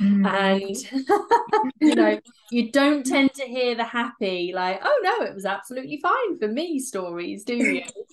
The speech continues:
Speaker 1: <laughs>
Speaker 2: Um,
Speaker 1: Yeah.
Speaker 2: so, yeah, I'm really pleased that you're getting this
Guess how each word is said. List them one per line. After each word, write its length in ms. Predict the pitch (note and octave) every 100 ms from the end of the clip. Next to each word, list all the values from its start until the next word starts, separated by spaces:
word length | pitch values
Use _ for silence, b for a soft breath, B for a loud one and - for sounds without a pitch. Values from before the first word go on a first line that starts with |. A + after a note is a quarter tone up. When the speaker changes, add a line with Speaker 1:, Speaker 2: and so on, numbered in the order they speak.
| -
Speaker 1:
<laughs> 420 | - - - -
Speaker 2:
Um, 480 | A#3+ A#3 A#3 A#3 A#3 A#3
Speaker 1:
Yeah. 320 | A#3 G#3+ G#3+ G#3+ _ _ _ -
Speaker 2:
so, 480 | B3 A#3 A#3 A#3 -
yeah, 200 | A#3 B3+
I'm 200 | A3+ A3
really 320 | C4 C4+ A#3+ -
pleased 560 | A#3+ B3+ A3 D#3+ E3 -
that 220 | F#3+ -
you're 420 | G3 F#3+ F#3+ F#3+ _ _ _ _ _ _ _ -
getting 580 | A3 A#3 A3 D#3+ E3+ E3+
this 420 | F#3+ D#3 - -